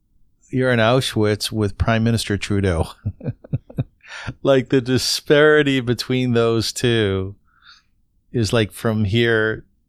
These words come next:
to Saturn. The distance is great.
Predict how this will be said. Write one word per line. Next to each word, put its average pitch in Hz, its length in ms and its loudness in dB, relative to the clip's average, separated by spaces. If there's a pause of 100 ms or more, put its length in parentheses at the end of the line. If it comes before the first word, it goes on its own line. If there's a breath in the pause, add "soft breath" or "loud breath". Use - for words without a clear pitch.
(120)
to - 120 -6
Saturn. 92 540 -4 (1700)
The 131 80 -2
distance 113 500 -2
is 92 140 -6
great. 95 420 -6